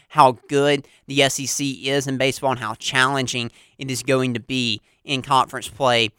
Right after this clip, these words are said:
this season. But just to recap this Georgia series, now Auburn did drop the third game in quite an embarrassing score. They ended up losing around twenty-four to seven.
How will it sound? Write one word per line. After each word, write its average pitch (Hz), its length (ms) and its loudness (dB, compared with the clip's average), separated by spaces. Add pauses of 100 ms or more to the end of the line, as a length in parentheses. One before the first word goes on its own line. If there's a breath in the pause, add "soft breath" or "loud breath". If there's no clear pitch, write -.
(340)
this 127 260 -4
season. 131 580 -2 (1080)
But 185 220 4
just 226 240 2
to 170 80 2
recap 156 580 2
this 143 200 -6
Georgia 156 320 0
series, 143 340 -2
now 135 140 0
Auburn 170 300 4
did 156 220 0
drop 135 400 6
the 123 60 -16
third 143 420 2
game 147 420 0 (260)
in 139 180 -6
quite 202 300 6
an 165 120 0
embarrassing 131 580 0
score. 123 560 -2
They 131 140 -2
ended 139 200 -4
up 127 240 4 (360)
losing 135 320 -2
around 120 280 0
twenty-four 156 480 -4
to 120 60 -10
seven. 156 600 -2